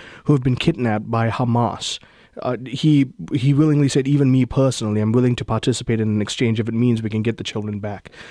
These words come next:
So pray for everything that's going on in that area of the world, and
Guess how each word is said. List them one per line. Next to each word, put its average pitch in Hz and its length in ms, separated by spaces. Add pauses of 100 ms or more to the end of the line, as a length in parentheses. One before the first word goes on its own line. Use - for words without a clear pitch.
(200)
So 208 100
pray 233 240
for 151 380
everything 160 340
that's 127 140
going 139 280
on 135 220
in 143 160
that 123 140
area 131 260
of 117 80
the 117 80
world, 185 380
and 131 200